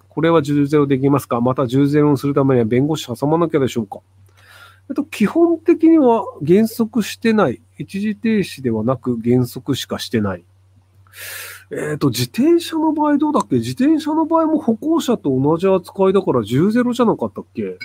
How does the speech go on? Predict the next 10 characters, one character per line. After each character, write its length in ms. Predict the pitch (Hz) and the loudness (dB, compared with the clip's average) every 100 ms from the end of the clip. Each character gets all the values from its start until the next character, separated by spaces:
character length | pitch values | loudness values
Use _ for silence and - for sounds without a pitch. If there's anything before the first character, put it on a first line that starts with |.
| - - - - - - - - | -20 -20 -20 -20 -20 -20 -16 -4
な 100 | 277 | 2
の 160 | 254 | 4
で、 280 | 151 123 113 - | 4 2 -2 -8
あ 160 | 190 180 | -2 0
の、 100 | 180 | 0
普 120 | - | -4
通 220 | - 247 | -6 -2
に、 360 | 240 240 233 196 _ | 0 0 -2 -6 _
あ 140 | 185 | -2
の、 280 | 185 180 170 | 2 0 -2